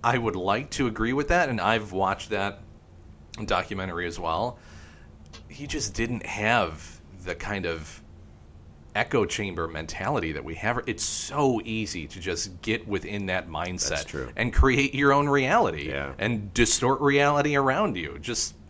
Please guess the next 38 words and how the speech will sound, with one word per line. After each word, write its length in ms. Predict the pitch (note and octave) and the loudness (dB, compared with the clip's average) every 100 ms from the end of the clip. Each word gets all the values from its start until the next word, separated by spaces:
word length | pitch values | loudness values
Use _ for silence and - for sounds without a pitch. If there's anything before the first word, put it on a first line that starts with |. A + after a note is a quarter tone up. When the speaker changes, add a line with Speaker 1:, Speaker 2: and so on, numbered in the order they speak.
| - - | -20 -8
Speaker 1:
like 320 | F#2 F#2 - C3+ | -4 -4 -4 -10
the 80 | |
president 540 | C#3+ C#3+ G3+ C4+ F#2 D#2+ | -6 -4 0 0 -2 -8
is 100 | E2 | -4
doing 260 | F#2+ D#2+ D#2 | -4 -4 -6
right 240 | D#2 C#2+ | -6 -8
now, 280 | D2 A#1+ - - - | -10 -10 -12 -10 -2
just 140 | D#3+ | 2
like 120 | - | 2
anybody 520 | - A#3 G#3+ G#2 E2 | 2 -2 0 0 0
on 140 | F#2 G#2+ | -2 -2
either 300 | C#3 D3+ D3+ | -2 0 2
side 320 | - C#3 E3 | 2 0 0
of 80 | G2+ | -2
the 80 | G2 | -2
political 580 | A#2+ A2+ B2 A#2 A2+ | 0 0 0 0 0
aisle 380 | - C3 F#3+ D2+ | -2 -2 -2 -4
is 140 | E2 E2+ | -8 -6
doing. 360 | D#2+ - - - | -6 -6 -12 -6
It's, 360 | A#2+ - - - - - - - - - | -2 -2 -2 -6 -18 -20 -20 -20 -20 -2
I, 160 | B2+ B2+ | -2 0
I 120 | A#2+ B2+ | 0 0
don't 540 | G2+ F#2 A#2+ B2 C3+ - - - - - - | -2 0 0 2 -2 -8 -16 -18 -20 -16 -6
know 720 | G2+ G#2+ A2+ G#2 E2+ D#2+ D#2+ - | -2 2 4 6 4 0 -4 -6
if 240 | G2 F2 | -6 -4
we're 380 | G#2+ G2+ A2 G#2+ | -4 0 0 0
going 520 | F#2+ F2+ G#2 A2 G2+ F2+ | -4 -2 0 0 -2 -4
to 100 | F#2 | -2
get 260 | G2+ - | -4 -2
back 340 | G2 F2+ E2 - | -2 -2 -4 -10
to 240 | - F#2 | -8 -8
that 400 | D#2+ E2+ D#2+ D2+ - - - - - - | -4 -2 -2 -2 -8 -20 -20 -20 -20 -14
middle 360 | G2 G2 G2+ G2 | -8 -2 0 2
point 400 | - F2+ D#2 D#2 | 0 0 -4 -4
that 260 | F2+ E2 - | -4 -4 -6
we 340 | F2 E2+ E2+ | -8 -6 -8
sort 480 | - - A#2+ G#2+ G#2 | -4 -2 0 2 4
of 340 | F#2+ E2 - | 2 -2 -12